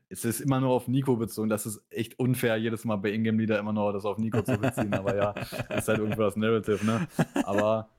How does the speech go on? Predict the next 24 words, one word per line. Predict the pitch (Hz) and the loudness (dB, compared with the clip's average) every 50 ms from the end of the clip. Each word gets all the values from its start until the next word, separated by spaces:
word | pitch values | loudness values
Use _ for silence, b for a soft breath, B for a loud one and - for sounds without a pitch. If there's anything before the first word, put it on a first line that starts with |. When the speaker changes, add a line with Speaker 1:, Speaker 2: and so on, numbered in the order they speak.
| _ _ _ _ _ _ _ _ _ _ _ _ _ _ _ _ | _ _ _ _ _ _ _ _ _ _ _ _ _ _ _ _
Speaker 1:
ey, | - - 120 135 147 | -4 0 2 2 2
ich, | 143 143 - | 2 0 -4
was | - 135 127 117 104 - - - 135 147 143 - | -6 -6 -6 -6 -6 -8 -2 0 0 0 0 0
die | 156 151 | 0 2
Sache | 131 143 147 147 - | 2 2 2 2 2
mit | 151 143 139 127 | 2 0 2 2
Hooks | 139 156 160 - - - | 2 2 2 2 2 2
jetzt | 143 139 135 139 | 2 2 2 2
Ingame | 147 147 151 151 143 139 | 2 2 4 4 4 4
Leader | 135 135 135 120 | 4 4 4 4
angeht, | 123 131 139 135 135 143 143 135 - - _ - | 2 2 2 4 4 4 4 2 -2 -10 _ -2
mit | 127 127 131 127 | 0 2 2 2
Vertrauen | 127 - 131 120 - - 123 123 135 143 139 | 0 0 -2 -2 0 0 2 2 4 2 2
und | 131 123 117 | 0 0 0
so | 127 123 | 0 0
vom | 117 - 123 120 117 | 0 0 -2 -2 -2
Team, | - 123 131 135 135 135 131 - - - - 113 120 | 0 0 2 2 2 0 -2 -6 -12 -18 -18 -10 -4
da | - 123 131 | 0 2 2
bin | 139 135 143 143 | 2 0 -2 -2
ich | 139 131 135 | -2 -2 0
mir | 135 127 | 0 0
echt | 127 127 123 131 | 0 0 -2 -2
unsicher, | - 127 127 131 120 123 120 - 120 107 | -2 0 0 2 2 2 2 2 2 2
also | 110 113 117 117 117 117 104 104 104 | 2 2 2 0 0 0 -4 -8 -12